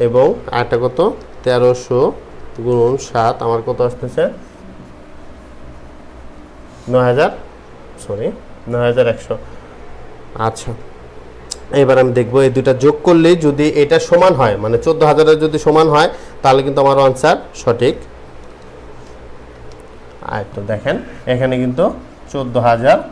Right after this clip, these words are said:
হয়ে গেছে। এর মানে কি আমাদের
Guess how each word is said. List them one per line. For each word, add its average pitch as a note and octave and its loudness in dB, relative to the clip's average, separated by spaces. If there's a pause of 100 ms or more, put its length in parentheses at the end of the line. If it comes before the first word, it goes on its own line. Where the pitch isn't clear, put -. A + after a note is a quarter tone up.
(120)
হয়ে G#2+ -2
গেছে। B2 -12 (1000)
এর B2+ 0
মানে C#3 0
কি C#3+ -4
আমাদের C#3 2